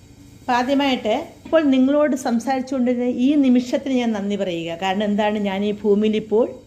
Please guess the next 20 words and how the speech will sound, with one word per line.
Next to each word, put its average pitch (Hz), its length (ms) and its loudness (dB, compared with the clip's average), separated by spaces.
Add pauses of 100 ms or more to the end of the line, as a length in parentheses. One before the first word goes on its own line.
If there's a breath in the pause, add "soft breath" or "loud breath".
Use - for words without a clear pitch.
ജീവിച്ചിരിക്കുന്നു, 190 800 -4 (200)
അല്ലേ? 262 320 -4 (380 loud breath)
അപ്പോൾ 208 200 0
ആദ്യമായിട്ട് 202 500 0
ഞാൻ 208 280 -2
എന്നോട് 240 580 2
തന്നെ 240 360 -2
നന്ദി 175 200 -12
പറയുക. - 380 -18 (400 loud breath)
അപ്പോൾ 294 220 0
ഞാൻ 269 140 4
ഉദാഹരണത്തിലേക്ക് 233 680 0
കടക്കട്ടെ. 190 440 -8 (2000 soft breath)
ഞങ്ങൾ 285 320 4
ഒരു 294 100 4
യാത്ര 262 460 0
പുറപ്പെടാനുള്ള 240 600 -2
തയ്യാറെടുപ്പിലാണ്. 196 840 -6 (880)
ഒരു 233 120 4 (100)
കല്യാണത്തിന് 226 640 0